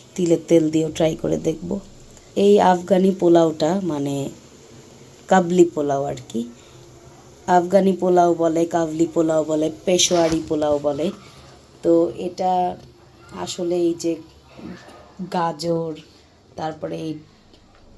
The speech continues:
এই কিশমিশ, এগুলা আসলে লাস্টে দেয় ভেজে। তো আসলে এখন আমাদের গ্যাস নাই,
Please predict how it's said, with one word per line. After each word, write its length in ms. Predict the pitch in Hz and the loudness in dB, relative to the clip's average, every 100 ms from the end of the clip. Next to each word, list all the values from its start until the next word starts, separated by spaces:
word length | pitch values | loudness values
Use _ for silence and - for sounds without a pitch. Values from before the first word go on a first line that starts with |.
| - | -14
এই 520 | 175 165 160 160 156 151 196 | -12 -10 -12 -12 -12 -16 -8
কিশমিশ, 800 | 202 196 185 170 170 165 - - | -6 -6 -4 -4 -4 -6 -12 -12
এগুলা 380 | 185 160 165 170 | -14 -10 -8 -8
আসলে 340 | 170 - 190 | -8 -6 -4
লাস্টে 500 | 180 156 156 - 156 | -4 -4 -10 -10 -10
দেয় 180 | 147 139 - - - _ _ 170 | -10 -16 -18 -20 -20 _ _ -18
ভেজে। 540 | 165 160 156 156 151 151 - | -12 -8 -8 -8 -16 -16 -16
তো 100 | 190 | -8
আসলে 540 | 185 180 185 196 185 185 | -6 -4 -6 -6 -4 -4
এখন 260 | 175 185 | -4 -8
আমাদের 320 | 180 185 185 180 | -6 -6 -6 -8
গ্যাস 380 | 160 160 - - | -8 -8 -10 -10
নাই, 140 | 170 | -10